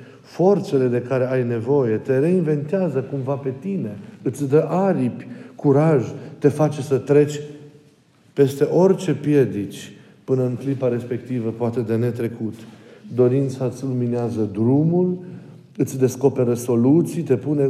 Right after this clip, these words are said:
întru totul în mișcare, te face să-ți biruiești chiar propriile neputințe. Dorința este de aceea temelia, temelia împlinirii și este baza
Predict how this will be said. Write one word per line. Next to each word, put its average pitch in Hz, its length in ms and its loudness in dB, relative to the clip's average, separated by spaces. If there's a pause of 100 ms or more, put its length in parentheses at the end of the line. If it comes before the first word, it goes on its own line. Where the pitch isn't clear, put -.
(140)
întru 127 260 -2
totul 147 440 4
în 113 160 2
mișcare, 120 520 -2 (300)
te 143 80 0
face 170 340 0
să-ți 127 280 -4
biruiești 135 480 0 (360)
chiar 151 220 -2
propriile 156 800 -4
neputințe. 123 800 -6 (760)
Dorința 143 440 2
este 135 180 0
de 120 100 -4
aceea 120 380 -4 (300)
temelia, 135 760 0 (600)
temelia 127 600 0
împlinirii 123 600 -4
și 135 180 -8
este 120 380 -4
baza 113 540 -4